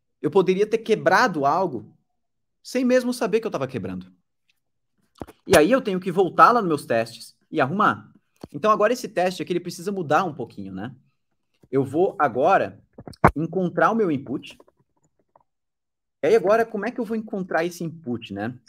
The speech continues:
Olhando até pras opções que eu tenho aqui. Ah, eu posso encontrar por label, mas label eu não tenho.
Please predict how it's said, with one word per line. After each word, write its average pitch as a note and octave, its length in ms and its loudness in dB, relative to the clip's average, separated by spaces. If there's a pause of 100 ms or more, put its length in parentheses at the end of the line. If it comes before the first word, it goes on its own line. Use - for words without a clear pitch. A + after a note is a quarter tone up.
(120)
Olhando D3 260 0
até G3+ 160 -2
pras F#3+ 180 -4
opções F3+ 400 -8
que F3 120 -6
eu D#3 60 -4
tenho B2+ 360 -4
aqui. G#2 340 -10 (720)
Ah, C#3 400 0
eu C#3+ 80 -6
posso D#3+ 240 -6
encontrar D#3+ 320 0
por E3+ 180 2
label, G3+ 420 0
mas F#3+ 240 -4
label G3 340 2
eu G#3 80 -2
não G#3+ 120 -4
tenho. B2 380 -4